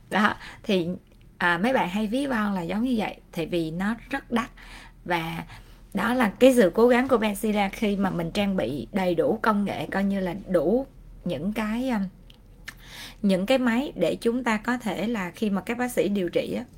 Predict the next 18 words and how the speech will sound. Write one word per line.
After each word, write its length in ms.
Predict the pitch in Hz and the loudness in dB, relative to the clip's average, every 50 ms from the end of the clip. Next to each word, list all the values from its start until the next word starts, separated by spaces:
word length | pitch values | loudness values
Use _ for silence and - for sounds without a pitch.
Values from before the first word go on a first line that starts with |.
| - - - | -10 -2 2
cần 320 | 202 185 175 170 165 156 - | 2 2 2 0 -4 -6 -4
tới 120 | 214 220 | -4 -2
vấn 180 | 226 247 247 269 | -2 -2 -2 0
đề 120 | 240 196 | 0 -2
gì 300 | 175 165 180 170 156 160 - - | 0 0 -2 -2 -4 -6 -6 -6
thì 100 | 175 156 | -6 -6
sẽ 160 | - - 156 | -4 -4 -6
sử 160 | - - - - | -4 -4 -2 -2
dụng 180 | 196 190 - - | -2 -2 -4 -4
đúng 200 | - 202 214 254 | -2 -2 -2 -2
con 180 | 247 254 220 208 | -2 -2 0 0
máy 200 | 202 196 220 240 | 0 0 0 0
đó. 300 | 220 196 202 233 269 - - - - - - - - - - - - - | 0 0 0 -2 -2 -4 -8 -12 -16 -16 -16 -16 -16 -16 -18 -20 -18 -8
Rồi, 380 | - 196 196 190 190 190 180 180 - - - - - - | -2 0 2 2 2 2 0 -2 -6 -12 -20 -20 -4 2
còn 220 | 208 190 185 180 | 4 4 4 4
về 140 | 170 196 185 | 4 2 2
mạch 260 | 175 185 180 - - | 2 0 -2 -2 0
máu 380 | 202 208 202 220 262 339 415 | 2 2 2 2 0 -2 -6